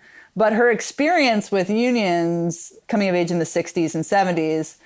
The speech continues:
there was a lot of news on all the time about union corruption and greed.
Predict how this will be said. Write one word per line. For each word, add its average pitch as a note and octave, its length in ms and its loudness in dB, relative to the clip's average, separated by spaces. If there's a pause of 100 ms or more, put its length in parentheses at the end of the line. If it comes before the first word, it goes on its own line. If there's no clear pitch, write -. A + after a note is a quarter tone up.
(340)
there G3 100 2
was F#3 140 0
a F3+ 40 2
lot F3 400 2
of E3+ 120 0
news F3 760 -2
on E3 280 2
all D#3+ 100 2
the D#3+ 80 0
time C4 320 0
about D#3+ 300 2
union D#3+ 320 -2
corruption D3+ 1000 -2 (680)
and D3 560 -2
greed. E3+ 400 0